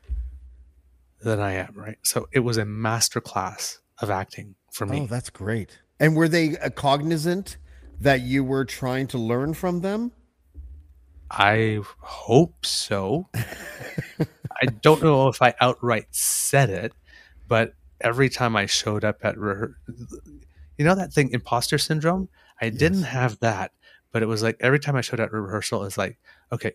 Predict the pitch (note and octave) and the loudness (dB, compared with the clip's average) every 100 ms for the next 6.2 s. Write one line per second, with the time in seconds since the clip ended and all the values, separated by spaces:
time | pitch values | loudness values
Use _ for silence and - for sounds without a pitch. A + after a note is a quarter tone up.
0 | _ B2 A2+ D3+ E3 - A#2+ A#2+ G#2 G2 | _ -6 0 2 0 -2 0 0 0 -4
1 | F#2+ - A#2 A2 A2 - - A2 - G#2 | -4 -4 -4 -4 -6 -6 -6 -4 -6 -4
2 | G2 F2+ - F#2+ F2+ F#2+ G#2 A2 G#2 G2 | -4 -6 -12 -10 -10 -4 -2 -2 -4 -4
3 | G2 - F#2+ F#2 F2 - - F2+ - G2+ | -6 -6 -6 -6 -8 -10 -8 -6 -4 -4
4 | F2+ - - F2 - _ _ - - C#3 | -2 -4 -6 -10 -14 _ _ -20 -12 -2
5 | B2 A2+ A#2 B2+ A#2 G#2+ A2 G2 A2+ G#2+ | -2 0 0 2 0 -4 -6 0 2 2
6 | - | -2